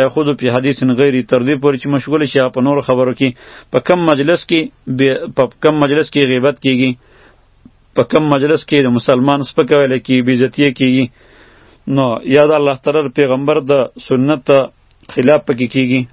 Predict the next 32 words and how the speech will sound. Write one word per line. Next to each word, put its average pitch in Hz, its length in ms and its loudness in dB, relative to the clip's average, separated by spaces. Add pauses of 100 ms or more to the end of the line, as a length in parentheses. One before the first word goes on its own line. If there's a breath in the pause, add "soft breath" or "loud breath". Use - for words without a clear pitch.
(220)
د - 40 -2
الله 131 320 0
تعالی 147 220 0
د 147 140 -4
کتاب 147 260 2 (100)
خلاف 147 280 2
پکې 127 240 -2
کېږي، 127 240 0 (400 soft breath)
دغه 175 220 2
مجلس 151 320 -2
نه 147 80 -2
پاسه 147 360 0
که 95 100 -4
نه، 90 100 -12 (200)
ولې 175 280 2
پکې 120 240 -4
کښېني؟ 107 260 -4 (2000 soft breath)
ابن 170 200 -2
العربي 139 500 -2
په 156 80 2
احکام 160 340 0
القرآن 143 380 0
کې 143 180 -4
لیکلی 139 340 0
دي، 127 60 0 (400 soft breath)
دغسې 156 300 0
امام 156 300 -2
قرطبي 143 320 -2
رحمة 135 260 -4
الله 127 180 2
علیه 156 140 0
وایي، 165 160 0